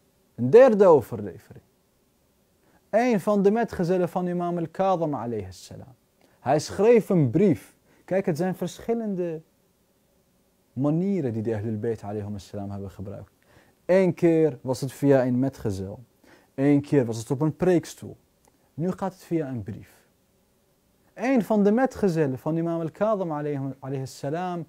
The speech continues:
hij schreef: "Ik vroeg hem over zijn toestand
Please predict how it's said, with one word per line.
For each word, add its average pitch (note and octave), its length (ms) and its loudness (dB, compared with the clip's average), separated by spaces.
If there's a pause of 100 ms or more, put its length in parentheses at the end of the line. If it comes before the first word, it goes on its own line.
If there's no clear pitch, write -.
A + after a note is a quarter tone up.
(140)
hij F#3 240 2
schreef: E3+ 720 -6 (1400)
"Ik F3+ 220 6
vroeg C4 360 2
hem G3 320 0 (100)
over F#3+ 400 4
zijn E3 240 2
toestand A#2+ 680 -8